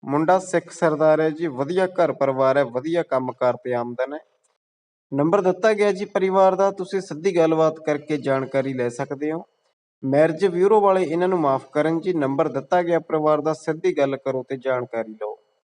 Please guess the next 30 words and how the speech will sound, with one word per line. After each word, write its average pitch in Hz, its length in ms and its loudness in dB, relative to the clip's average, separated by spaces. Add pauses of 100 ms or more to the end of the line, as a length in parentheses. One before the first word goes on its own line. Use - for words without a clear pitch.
(420)
ਹਰੀ 170 120 4
ਪੱਟੀ 185 340 0
ਵਾਲੇ 190 200 4
ਨੰਬਰ 185 320 0
ਤੇ 190 160 -4
ਸਾਡੇ 160 300 0
ਨਾਲ 165 200 4
ਐਡ 127 300 2
ਲਈ 123 160 -4
ਸੰਪਰਕ 139 500 -2 (120)
ਕਰੋ। 113 280 -4 (520)
ਹਾਂਜੀ, 151 380 2
ਅਗਲਾ 202 260 4
ਰਿਸ਼ਤਾ 202 360 0
ਨਾਮ 147 380 4
ਸਿੰਘ, 147 380 -2
ਕੱਦ 139 380 2
ਪੰਜ 135 340 0
ਫੁੱਟ - 380 -6
ਛੇ 131 220 -2
ਇੰਚ। 143 420 -4 (720)
ਜ਼ਿਲ੍ਹਾ 165 300 4
ਬਰਨਾਲਾ 170 480 4
ਹੈ 175 80 4
ਜੀ, 175 180 -6
ਗੋਤ 143 340 2
ਬੁੱਟਰ। 123 480 -4 (640)
ਕਾਸਟ 185 380 4
ਜੱਟ 143 320 0
ਸਿੱਖ, 196 260 -6